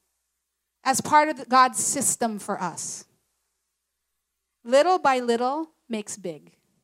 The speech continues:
Everybody wants the big, the big, the big. But little by little makes big. Thank God already for the little breakthroughs you're seeing. Thank him now.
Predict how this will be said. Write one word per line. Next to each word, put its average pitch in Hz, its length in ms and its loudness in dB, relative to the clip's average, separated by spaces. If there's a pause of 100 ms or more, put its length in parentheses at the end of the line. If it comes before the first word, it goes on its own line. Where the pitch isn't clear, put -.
(1200)
Everybody 285 440 -2
wants 262 280 0
the 269 100 0
big, 262 440 4
the 285 100 4
big, 320 380 2
the 277 100 6
big. 233 520 0 (1300)
But 233 140 -2
little 262 260 0
by 294 160 0
little 226 300 -6
makes 214 300 -12
big. 156 320 -16 (1000)
Thank 294 300 -2
God 294 220 2
already 247 380 -2
for 226 240 -6
the 196 260 -6 (240)
little 254 340 2
breakthroughs 214 640 -4
you're 202 80 -10
seeing. 170 520 -16 (1900)
Thank 370 280 -2
him 370 120 -2
now. 349 540 0